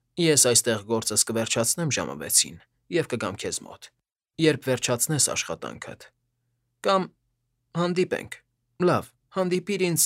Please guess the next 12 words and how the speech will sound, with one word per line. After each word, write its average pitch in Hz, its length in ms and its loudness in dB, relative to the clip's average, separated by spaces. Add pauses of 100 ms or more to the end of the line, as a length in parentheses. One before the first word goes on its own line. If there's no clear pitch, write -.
(520)
Էնրիչիում, 165 760 2 (480)
Ռանդոլֆ 127 580 2
փողոցի 107 480 -2
վրա։ 52 240 -10 (640)
Հարմար 120 360 2
է, 165 100 0 (320)
ժամը 147 260 0
յոթին։ 165 380 -2 (760)
Ես 160 320 4
գործս 160 380 4
կվերջացնեմ 131 640 0
վեցին 185 380 2